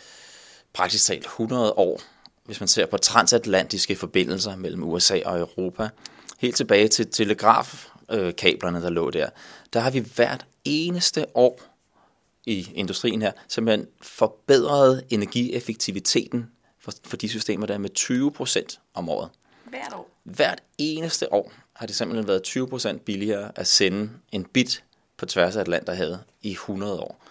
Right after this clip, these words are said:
Speaker 1: Øh, det er virkelig flot, synes jeg. <laughs> Øh, jeg ke-, jeg kender ikke til så mange andre,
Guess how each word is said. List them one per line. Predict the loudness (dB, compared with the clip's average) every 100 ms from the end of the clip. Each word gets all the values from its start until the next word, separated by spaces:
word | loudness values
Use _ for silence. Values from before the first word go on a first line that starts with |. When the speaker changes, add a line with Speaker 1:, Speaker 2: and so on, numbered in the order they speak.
| -20 _ _ _
Speaker 1:
Øh, | -6 -6 -8 -10 _ _ _ _ _
det | -6 -6 -10 _
er | -10 -10 -12 _ _
virkelig | -8 -8 -10
flot, | -8 -6 -6 -10
synes | -10 -2
jeg. | 0 2 0 -2
<laughs> | -2 -2 -6 -6 -6 -8 0
Øh, | 2
jeg | 4
ke-, | 4
jeg | 6
kender | 8 10
ikke | 8
til | 8
så | 6
mange | 8 6
andre, | 6 8 10 10